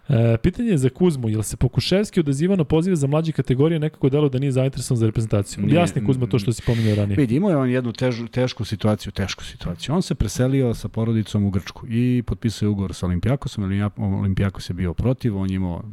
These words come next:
Speaker 2: nesređene papire. To je trajalo od šesnaest, osamnaest, dvadeset i
Speaker 1: A šta je s tim
Speaker 2: trajalo
Speaker 1: Grcima i s tim papirima? Vidiš, ja te tu
Speaker 2: Ne
Speaker 1: koliko
Speaker 2: znam,
Speaker 1: priča i
Speaker 2: ne
Speaker 1: ne
Speaker 2: znam,
Speaker 1: možeš
Speaker 2: pa
Speaker 1: dobije
Speaker 2: ne znam.
Speaker 1: pasoš.
Speaker 2: Vidi,
Speaker 1: A su
Speaker 2: ne znam,
Speaker 1: oni
Speaker 2: pa neko dete dođe. I isto tako, neko dođe.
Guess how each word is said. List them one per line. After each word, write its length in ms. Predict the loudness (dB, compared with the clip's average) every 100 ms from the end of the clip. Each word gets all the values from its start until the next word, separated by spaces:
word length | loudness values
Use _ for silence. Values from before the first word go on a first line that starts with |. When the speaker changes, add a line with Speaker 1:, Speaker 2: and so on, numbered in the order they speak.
| -4
Speaker 2:
nesređene 560 | -2 -2 -2 -2 -2
papire. 480 | -4 -2 0 2 0 -4 -12 -20 -8 -8 0
To 140 | 2
je 80 | 2
trajalo 340 | 2 2 2
od 100 | 0
šesnaest, 500 | 0 2 2 0 -2
osamnaest, 440 | -4 -4 -2 -4 -2
dvadeset 580 | 2 4 2 0 -8 -6
i 120 | -2
Speaker 1:
A 40 |
šta 140 | 0 2
je 60 |
s 20 | 2
tim 40 |
Speaker 2:
trajalo 140 | 2 2
Speaker 1:
Grcima 300 | 2 0 -2
i 40 |
s 40 |
tim 120 | -2 -2
papirima? 400 | 0 0 0 0
Vidiš, 240 | -2 0
ja 60 | 0
te 100 | 2
tu 100 | 4
Speaker 2:
Ne 60 |
Speaker 1:
koliko 100 | 4
Speaker 2:
znam, 80 | 2
Speaker 1:
priča 200 | 0 0 2
i 120 | 4
Speaker 2:
ne 60 |
Speaker 1:
ne 60 | 4
Speaker 2:
znam, 100 | 4
Speaker 1:
možeš 160 | 2 2
Speaker 2:
pa 80 |
Speaker 1:
dobije 140 | 4 4
Speaker 2:
ne 60 | 2
znam. 240 | 0 -2
Speaker 1:
pasoš. 340 | -2 -2 -4 -2
Speaker 2:
Vidi, 160 | 2
Speaker 1:
A 100 | 4
su 60 | 4
Speaker 2:
ne 60 |
znam, 120 | 4 4
Speaker 1:
oni 140 | 4
Speaker 2:
pa 100 | 4
neko 260 | 4 4 2
dete 220 | 2 2
dođe. 280 | 2 0 -4 -20 _ _ _ _ _ _ _ _ _ _ _ _ _ _ -20 -16 -16 -16 -18 -4
I 80 | 0
isto 240 | 2 2
tako, 280 | 0 0 2
neko 260 | 2 0 -2
dođe. 300 | -4 -6